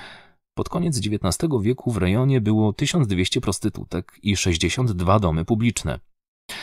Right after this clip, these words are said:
Trudności gospodarcze i napięcia społeczne skutkowały demonstracjami, wywoływały niepokoje wśród ludności i akty rasizmu. Jak pisał swego czasu dziennikarz londyńskiego Gońca Polskiego, typy spod Ciemnej Gwiazdy przesiadywały w obskurnych melinach i licznych palarniach opium.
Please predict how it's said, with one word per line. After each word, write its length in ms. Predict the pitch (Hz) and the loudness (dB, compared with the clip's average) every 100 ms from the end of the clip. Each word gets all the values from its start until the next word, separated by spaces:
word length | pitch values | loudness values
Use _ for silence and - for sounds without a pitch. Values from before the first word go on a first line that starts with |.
| - - | -16 -6
Trudności 460 | - 123 165 - 160 | 2 4 4 2 2
gospodarcze 680 | 135 131 107 104 - 107 | 2 4 4 4 2 0
i 120 | 92 | 2
napięcia 480 | 87 80 - 92 85 | 4 2 2 0 0
społeczne 500 | - 71 80 - 92 | -2 -2 -4 -2 -4
skutkowały 580 | - - - 104 107 104 | -4 -6 -6 -2 2 2
demonstracjami, 1000 | 104 107 - 107 - 120 110 82 64 67 | 4 2 2 0 2 4 6 4 0 -4
wywoływały 760 | 73 80 87 90 90 92 95 95 | -4 0 4 6 6 6 8 6
niepokoje 760 | 95 - 104 - 123 123 65 | 6 2 -2 0 0 2 -2
wśród 280 | 67 - 69 | -4 -6 -4
ludności 760 | 82 80 85 85 - 123 123 107 | -2 0 2 0 0 -4 -2 0
i 80 | 85 | 0
akty 220 | - 101 | 0 -2
rasizmu. 540 | 104 - 104 82 78 - - - - _ | -2 0 0 2 0 -2 -14 -18 -20 _
Jak 240 | 90 82 - | -2 -2 -4
pisał 320 | 95 123 135 | -8 -4 -4
swego 340 | - 110 95 | 0 2 2
czasu 380 | 85 107 - 95 | 4 2 2 0
dziennikarz 580 | 82 85 85 110 104 - | 2 2 2 0 -2 0
londyńskiego 600 | 82 80 80 - 107 101 | 0 0 -2 -2 0 0
Gońca 380 | 80 107 104 90 | 4 4 4 -2
Polskiego, 580 | 64 64 - 87 87 87 - _ _ _ | -4 -6 -2 0 0 -2 -4 _ _ _
typy 360 | - 160 175 170 | 2 2 4 2
spod 340 | - - - | 2 -6 -4
Ciemnej 440 | - 101 135 147 147 | -2 0 2 2 2
Gwiazdy 520 | 95 101 98 92 104 | 4 4 4 2 0
przesiadywały 720 | - - 78 73 78 82 80 | 0 -4 -4 -2 2 2 2
w 60 | |
obskurnych 680 | - 73 - - 127 123 107 | -2 -6 -4 0 2 2 0
melinach 640 | 76 69 95 90 87 - - | -2 0 2 2 0 -4 -8
i 140 | 80 | -4
licznych 400 | 82 123 - 151 | -2 -2 -2 -4
palarniach 580 | - 85 76 80 87 - | -2 0 0 0 -4 -2
opium. 400 | 117 - 78 76 | -4 -2 -4 -4